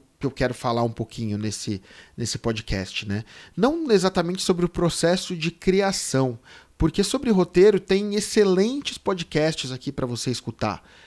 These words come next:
Eu mesmo gosto muito de consumir podcast sobre roteiro, mas eu sempre senti falta de podcast sobre linguagem, sobre direção,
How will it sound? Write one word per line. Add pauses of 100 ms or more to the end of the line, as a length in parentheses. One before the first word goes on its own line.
(140)
Eu
mesmo
gosto
muito
de
consumir (340)
podcast
sobre
roteiro,
mas
eu
sempre
senti
falta
de
podcast
sobre
linguagem,
sobre
direção,